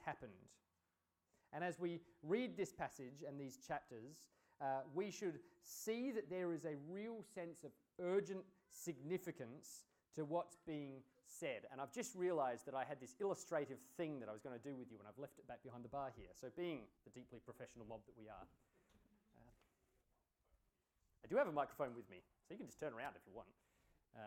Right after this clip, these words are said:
no, I'll come back to the front. I will. I will. We can cut this out of the recording, right, Mark? Thanks. It's funny, 'cause I've used this illustration before, and last time I did it, I left this at home. Uh,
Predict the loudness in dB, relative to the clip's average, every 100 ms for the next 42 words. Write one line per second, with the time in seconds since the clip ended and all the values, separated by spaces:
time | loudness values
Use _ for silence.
0 | -2 0 2 0 -2 -4 -12 -16 -14 -12
1 | -12 -14 _ _ _ _ -20 -20 -18 -18
2 | -20 _ _ -20 -20 -20 _ _ _ _
3 | _ -20 -14 -10 -10 -10 -12 -8 -8 -8
4 | -12 -12 -12 -12 -14 -16 -16 -18 _ _
5 | _ _ _ _ _ _ _ _ -16 -16
6 | -20 -20 -20 _ _ -20 _ _ _ _
7 | _ _ _ _ _ _ -14 -14 _ _
8 | _ _ _ _ _ -20 _ _ _ _
9 | _ _ _ _ _ _ _ _ _ _
10 | _ _ -12 -10 -8 -6 -6 -4 -8 -10
11 | -10 -8 -8 -10 -12 -12 -10 -8 -8 -6
12 | -4 -4 -6 -8 -8 -10 -12 -10 -8 -6
13 | -8 -12 -16 -12 -10 -10 -14 -20 -20 -20
14 | _ -8 -2 -2